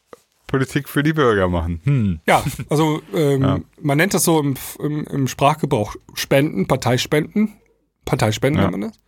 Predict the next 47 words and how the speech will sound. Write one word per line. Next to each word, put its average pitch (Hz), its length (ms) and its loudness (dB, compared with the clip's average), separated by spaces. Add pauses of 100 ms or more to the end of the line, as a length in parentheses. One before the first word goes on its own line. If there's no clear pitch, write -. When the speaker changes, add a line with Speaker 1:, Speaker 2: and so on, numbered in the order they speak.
(320)
Speaker 2:
Man 147 120 -2
könnte 160 160 2
aber 131 100 4
auch 127 80 2
sagen, 131 220 4
das 131 80 0
ist - 60 -2
Bestechung. 165 560 0 (340)
Speaker 1:
<laughs> - 440 -4
Ja 185 100 2
klar, 135 340 0
Bestechungsgelder, 92 920 0
ja. 85 140 -2 (380)
Speaker 2:
Genau, 127 260 -2 (120)
ähm, 104 420 -6 (600)
gab's 135 220 -2
auch, 117 80 0
gab's - 160 0
Speaker 1:
Ja. - 60 0
Speaker 2:
das 143 100 2
nicht 143 100 2
letztens 151 280 0
noch 143 40 0
so 143 120 0
von - 160 -2
der - 80 -4
A 131 140 -2
F - 100 -8
D, - 120 -10
äh, 135 200 2
von 135 160 0
der 143 100 2
L-, 185 160 0
Speaker 1:
<clears throat> - 40 -10
Speaker 2:
F 101 140 2
D 131 120 0
P 120 140 0
gab's 104 200 -4
auch 120 100 -14
so. - 180 -20
Da 107 80 -6
hat, 123 140 -4 (580)
<laughs> - 600 -12
hat 131 240 -4
irgendjemand 139 460 2
gespendet 143 440 2
hunderttausend 135 880 2